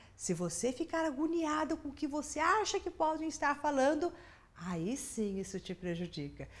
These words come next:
porque aí você vai se conectar na mesma frequência vibracional delas e tudo aquilo que tá ali bagunçando junto com aquelas pessoas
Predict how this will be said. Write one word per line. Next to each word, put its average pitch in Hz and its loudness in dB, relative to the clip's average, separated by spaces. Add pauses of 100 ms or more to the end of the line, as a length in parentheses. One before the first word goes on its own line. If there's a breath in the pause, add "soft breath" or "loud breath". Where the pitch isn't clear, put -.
(160 loud breath)
porque 175 2
aí 175 8
você 196 4
vai 175 6
se 240 0
conectar 311 8
na 247 4
mesma 349 4
frequência 320 6
vibracional 254 4
delas 220 8 (300 loud breath)
e 415 10 (120)
tudo 415 10
aquilo 381 8
que 370 4
tá 349 12
ali 311 10
bagunçando 330 8
junto 277 0
com 294 4
aquelas 277 6
pessoas 339 6